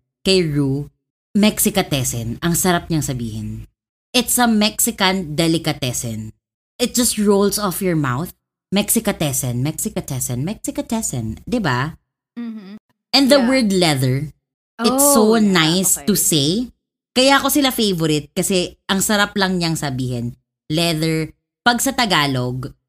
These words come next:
Speaker 1: um,
Speaker 2: <clears throat>
Speaker 1: kahel.
Speaker 2: Ay, we. Mm.
Speaker 1: Kahel is orange.
Speaker 2: Mm-hmm, mm-hmm.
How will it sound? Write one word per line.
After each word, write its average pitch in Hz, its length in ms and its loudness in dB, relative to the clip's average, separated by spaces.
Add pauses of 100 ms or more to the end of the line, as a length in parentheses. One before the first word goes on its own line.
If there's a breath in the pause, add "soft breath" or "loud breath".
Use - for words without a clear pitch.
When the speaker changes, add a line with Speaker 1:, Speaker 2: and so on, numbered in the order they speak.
(300)
Speaker 1:
um, 165 720 0 (500)
Speaker 2:
<clears throat> - 40 2
Speaker 1:
kahel. 170 720 4 (480)
Speaker 2:
Ay, 226 180 -8
we. 175 440 -8
Mm. 220 520 -10
Speaker 1:
Kahel 247 380 4
is 262 200 0
orange. 139 840 -2 (460)
Speaker 2:
Mm-hmm, 240 420 -8
mm-hmm. 214 380 -10